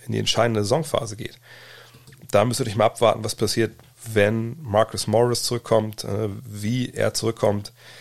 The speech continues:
Da wäre eher zu erwarten, dass der startet, dass Batum auf die Bank geht und dann mit, ja, mit Williams, mit Kennard, äh, mit Zubac so eine, so eine zweite, ja, Fünf, zweite Welle halt, äh,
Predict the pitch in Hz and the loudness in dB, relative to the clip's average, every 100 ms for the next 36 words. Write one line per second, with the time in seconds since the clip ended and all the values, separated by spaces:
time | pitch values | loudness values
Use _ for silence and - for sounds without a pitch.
0 | - - - 98 101 104 - 104 101 98 | -20 -20 0 2 4 2 4 2 0 -2
1 | 90 98 - 92 - 101 - 110 107 - | 2 0 0 -6 -2 -2 2 4 4 2
2 | 95 - _ _ _ _ - - 92 - | -4 -8 _ _ _ _ -8 -6 -4 -4
3 | 113 101 - 101 95 101 104 98 95 - | -4 -6 -4 -2 0 0 0 0 0 -4
4 | _ _ - - _ _ 95 95 95 95 | _ _ -20 -20 _ _ -4 2 2 2
5 | 92 92 - - _ _ _ _ _ 92 | -2 -4 -4 -12 _ _ _ _ _ -2
6 | 127 - _ _ _ _ _ _ - 120 | -2 -2 _ _ _ _ _ _ -16 -8
7 | 104 101 98 90 - 95 - - 95 92 | -2 2 2 0 -4 -6 -6 -4 0 2
8 | 95 90 - _ - 95 95 92 - 95 | 2 0 -10 _ -8 -6 -6 -6 -6 -4
9 | - - - 104 98 95 90 - - - | -4 -4 -4 -4 -4 -4 -6 -8 -14 -20
10 | - - - 107 104 104 98 - - - | -20 -10 4 4 6 4 2 0 -10 -20
11 | - - - - 110 107 - 104 101 - | -20 -20 -18 -10 -8 -2 2 2 2 0
12 | 101 101 95 98 98 90 90 - - - | 2 2 4 6 6 4 -2 -6 -16 -20
13 | - - - 101 98 98 | -20 -20 -8 0 0 0